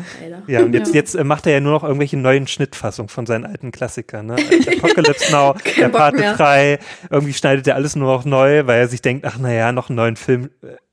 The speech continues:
Speaker 2: von vorne drehen, nee, ist ja auch scheiße.“ Vielleicht macht er auch
Speaker 1: <laughs> Ein
Speaker 2: irgendwann
Speaker 1: bisschen zu viel Arbeit.
Speaker 2: vielleicht macht er, kommt irgendwann ein Final Cut von, äh, Bram Stokers, äh, Dracula.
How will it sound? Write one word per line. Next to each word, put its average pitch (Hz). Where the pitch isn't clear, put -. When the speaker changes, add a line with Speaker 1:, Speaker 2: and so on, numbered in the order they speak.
Speaker 2:
von 123
vorne 139
drehen, 135
nee, 117
ist 110
ja 117
auch 113
scheiße.“ -
Vielleicht 147
macht 190
er 175
auch 156
Speaker 1:
<laughs> -
Ein 170
Speaker 2:
irgendwann 165
Speaker 1:
bisschen 220
zu 240
viel 226
Arbeit. 180
Speaker 2:
vielleicht 165
macht 185
er, 175
kommt 180
irgendwann 170
ein 160
Final 180
Cut -
von, 175
äh, 165
Bram 170
Stokers, 175
äh, 160
Dracula. 113